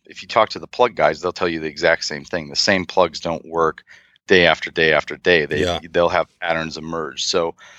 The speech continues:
Speaker 1: the flash color became kind of a, a, a big piece of it. Um, but then I really started to play, I think the third thing was I really started to play around with, you know, how we fish the fly. And,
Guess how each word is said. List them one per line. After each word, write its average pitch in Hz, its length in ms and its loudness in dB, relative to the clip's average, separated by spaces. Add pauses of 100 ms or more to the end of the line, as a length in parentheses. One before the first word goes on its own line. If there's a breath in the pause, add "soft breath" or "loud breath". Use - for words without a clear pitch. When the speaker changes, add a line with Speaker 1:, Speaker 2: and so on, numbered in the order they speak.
(240 loud breath)
Speaker 1:
the 107 80 -4
flash 147 400 2
color 131 280 0
became 107 600 -2
kind 101 240 -2
of 92 80 -4
a, 92 100 -2 (140)
a, 92 100 0 (380)
a 92 120 -4
big 101 340 -2
piece - 360 -8
of 87 140 -4
it. 90 180 2 (580 soft breath)
Um, 90 220 0
but 101 120 -8
then 202 160 4
I 220 40 4
really 131 420 4
started 107 420 2
to 101 80 -10
play, 98 240 2
I 92 60 4
think 107 180 -8
the 90 60 -4
third 170 440 -4
thing 90 360 0 (440)
was 95 340 2
I 98 60 4
really 127 280 2
started 120 300 4
to 92 80 -6
play 104 240 4
around 90 380 4
with, 82 280 -4 (280)
you 85 120 -16
know, 85 140 -2
how 107 380 2
we 107 180 -6
fish - 320 -6
the - 100 -14
fly. 73 460 -2 (640 soft breath)
And, 95 400 2